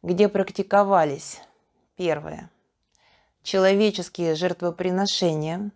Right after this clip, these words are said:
с этим безобразием римляне старались бороться. <clears throat> Второе, массовые самоубийства, что, в общем-то, можно как-то понять, или призыв к бунту <clears throat> против римского владычества.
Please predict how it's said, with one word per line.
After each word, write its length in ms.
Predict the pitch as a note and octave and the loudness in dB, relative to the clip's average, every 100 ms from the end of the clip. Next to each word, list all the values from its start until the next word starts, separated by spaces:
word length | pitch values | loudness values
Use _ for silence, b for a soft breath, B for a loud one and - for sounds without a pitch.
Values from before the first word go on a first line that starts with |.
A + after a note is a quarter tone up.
| _ | _
с 140 | - | -4
этим 420 | G3+ F#3+ F#3+ F#3+ B B B | -4 -2 -6 -6 B B B
безобразием 680 | - F#3 G3 F#3+ F#3+ F3+ F#3 | -6 0 2 4 2 2 2
римляне 480 | F3+ F3+ F3 E3+ E3 | 2 2 2 -2 -4
старались 520 | - E3+ E3 D#3+ D#3 | -6 -4 0 0 -2
бороться. 640 | D3+ E3+ D3+ C#3 - - - - _ - | 0 0 0 -4 -10 -12 -12 -20 _ -4
<clears throat> 300 | A#3 G#3 - | 0 0 -2
Второе, 600 | - - F3 F3+ D#3 C#3+ - _ _ _ _ b b b b b _ _ | -14 -2 2 2 2 -2 -14 _ _ _ _ b b b b b _ _
массовые 520 | G3+ A#3 A3+ F3+ D#3 | 2 4 4 0 -2
самоубийства, 1000 | D3+ G3+ G#3 A#3 F3+ D3+ C3+ - D#3 F#3 - | -2 2 2 2 0 -4 -8 -10 -12 -12 -14
что, 380 | - E3+ - - | -12 -10 -10 -10
в 100 | E3+ | -12
общем-то, 300 | D#3+ D#3+ E3 | -8 -6 -4
можно 460 | D#3+ D3+ D#3 D#3 - | -4 -4 -4 -4 -6
как-то 260 | C#3+ - | -8 -8
понять, 460 | D3 D3+ D3+ - - _ b b b b b b - | -8 -4 -4 -6 -10 _ b b b b b b -4
или 440 | F3 E3 F#3 B3 - _ _ | 0 2 2 0 -4 _ _
призыв 600 | - G#3 F#3+ D#3+ G3+ G#3+ - | -2 2 2 2 0 0 -10
к 140 | E3 | -10
бунту 680 | D#3 D3+ E3+ G3+ A3 B3+ D4+ B3 _ | -8 -4 -2 -2 -4 -8 -8 -10 _
<clears throat> 460 | A#3 C4+ G3 _ _ | 2 4 2 _ _
против 560 | F3+ F3+ A3 A3+ A3 F3+ | 0 2 0 -2 -6 -4
римского 580 | E3 E3+ - F3 E3 | -4 -6 -8 -8 -6
владычества. 960 | D#3+ D#3+ D3+ D#3 C#3+ D#3 - - D#3+ | -6 -8 -8 -10 -10 -10 -12 -12 -14